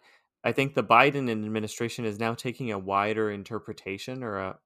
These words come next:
a broader interpretation of that Supreme Court case, whereas the Trump administration just said, "Oh, this just applies to employment, fine, whatever." Um, the Biden administration now says that because the Supreme Court decided this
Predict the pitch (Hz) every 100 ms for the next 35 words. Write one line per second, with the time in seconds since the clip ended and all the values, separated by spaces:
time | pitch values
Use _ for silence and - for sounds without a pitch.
0 | - 113 98 98 - 107 101 104 113 107
1 | - 107 104 104 101 - 113 110 113 110
2 | 113 104 - - 117 113 - 120 - 123
3 | 135 - - 110 110 98 107 - 147 147
4 | 117 110 - 117 110 107 104 101 107 101
5 | 101 _ _ _ 147 131 123 - 135 131
6 | - 123 117 - 107 - 107 104 107 -
7 | 101 98 95 98 104 98 98 92 - _
8 | _ _ - 104 98 92 - 110 - 120
9 | 135 143 120 104 101 101 - 101 - 104
10 | 101 - _ 113 104 107 107 - 104 98
11 | 101 - - _ _ - 107 101 - 113
12 | - 151 151 127 - - - - 135 123
13 | 123 117 110 - 117 113 110 110 110